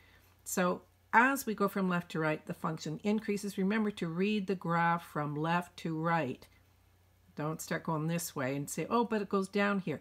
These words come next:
No, as you come this way, you're reading the graph this way, it's increasing. So this function is increasing for all values of x.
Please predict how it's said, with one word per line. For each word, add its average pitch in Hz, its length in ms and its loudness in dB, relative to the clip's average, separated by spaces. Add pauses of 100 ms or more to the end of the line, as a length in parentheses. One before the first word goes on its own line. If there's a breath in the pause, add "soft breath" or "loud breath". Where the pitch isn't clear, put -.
(220 loud breath)
No, 190 440 4
as 214 320 2
you 226 100 -2
come 202 380 0 (100)
this 202 400 2
way, 175 540 0
you're 175 160 -2
reading 185 340 2
the 180 80 -2
graph 170 300 2 (120)
this 180 380 -2
way, 160 240 -2 (300 loud breath)
it's - 240 -4
increasing. 180 760 -2 (1080 soft breath)
So - 180 0
this 247 220 -2
function 233 420 2
is 190 240 -2
increasing 220 1000 0 (1120 soft breath)
for 208 240 0
all 226 240 8
values 196 440 2
of 170 220 -2
x. - 540 -2